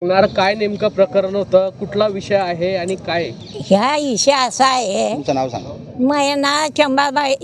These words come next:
Speaker 2: चंबेलाबाई तुकाराम तायडे, मानपूर. हा विषय असा झाला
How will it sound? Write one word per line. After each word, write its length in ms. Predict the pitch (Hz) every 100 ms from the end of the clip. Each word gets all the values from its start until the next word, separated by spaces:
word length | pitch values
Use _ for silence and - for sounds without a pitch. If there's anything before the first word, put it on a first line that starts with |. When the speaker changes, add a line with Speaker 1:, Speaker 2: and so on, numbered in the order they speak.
| -
Speaker 2:
चंबेलाबाई 840 | 320 285 320 320 349 302 294 311
तुकाराम 640 | 330 294 - 285 285 302 311
तायडे, 640 | 359 370 349 285 233 - - -
मानपूर. 600 | 240 269 285 247 330 302 202 - - - - - -
हा 240 | 190 320
विषय 340 | 320 311 - 302
असा 420 | 294 269 294 311
झाला 600 | 294 254 254 262 285